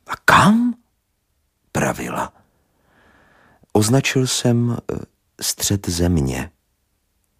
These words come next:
"Do sklepa?" vykřikla stará služka. "Ne," dodal jsem,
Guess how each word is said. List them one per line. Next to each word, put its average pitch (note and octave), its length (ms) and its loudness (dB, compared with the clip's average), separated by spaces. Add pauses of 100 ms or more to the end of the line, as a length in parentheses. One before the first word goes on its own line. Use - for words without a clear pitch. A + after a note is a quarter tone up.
(420)
"Do A#2 320 6
sklepa?" B3 920 2 (960)
vykřikla A#2 720 -4
stará F2 420 -4
služka. D2+ 500 -8 (920)
"Ne," F#2+ 440 2 (640)
dodal C#2 340 -2
jsem, B1+ 540 -6